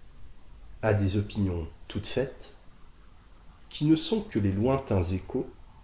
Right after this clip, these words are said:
de ceux qu'on lui a inculqués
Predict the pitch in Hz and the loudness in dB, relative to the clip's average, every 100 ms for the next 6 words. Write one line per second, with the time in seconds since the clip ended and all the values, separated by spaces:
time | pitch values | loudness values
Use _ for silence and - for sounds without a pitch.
0 | - - - 104 107 107 - 202 185 - | -18 -16 -8 -2 2 2 2 0 0 2
1 | 98 92 92 85 - 143 160 - 78 76 | 2 2 0 -2 0 2 2 0 -10 -10
2 | - 80 | -4 -4